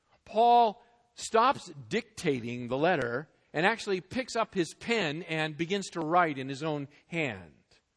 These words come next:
And that was not uncommon for him. You know, there wa-, there needed to be a way to have a little bit of authenticity to his letter. And so commonly at the end of his letter, he would write a little bit in his own penmanship. I have no idea what the penmanship of the Apostle Paul looked like,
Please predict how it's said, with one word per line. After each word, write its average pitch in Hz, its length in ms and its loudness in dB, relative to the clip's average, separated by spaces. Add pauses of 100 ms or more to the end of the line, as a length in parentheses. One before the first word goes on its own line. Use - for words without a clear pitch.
(580)
And 180 100 2
that 269 80 6
was 302 120 0
not 269 140 2
uncommon 226 500 -2
for 170 140 -4
him. 120 280 -6
You 147 80 -6
know, 143 120 -2
there 180 100 4
wa-, 226 80 6 (160)
there 180 100 0
needed 311 200 2
to 247 60 -4
be 196 80 2
a 165 60 4
way 202 200 6
to 208 40 2
have 175 80 2
a 185 40 -2
little 185 160 0
bit 185 100 2
of 156 80 2
authenticity 180 920 0 (220)
to 185 160 2
his 156 160 0
letter. 185 260 6
And 147 100 -4
so 196 280 2 (180)
commonly 285 460 4
at 170 80 0
the 180 100 0
end 220 80 0
of 208 80 0
his 156 120 -2
letter, 196 240 6
he 202 160 -6
would 196 120 2
write 190 280 6
a 151 40 0
little 175 200 -2
bit 165 240 0
in 139 120 -6
his 151 140 -4
own 170 300 -2 (220)
penmanship. 143 560 -4
I 139 100 2
have 139 100 -2
no 151 100 -4
idea 156 240 -4
what 165 120 -8
the 135 60 -12
penmanship 156 600 -6
of 123 80 -8
the 127 60 -4
Apostle 139 520 -2 (240)
Paul 156 320 6
looked 180 200 0
like, 262 320 2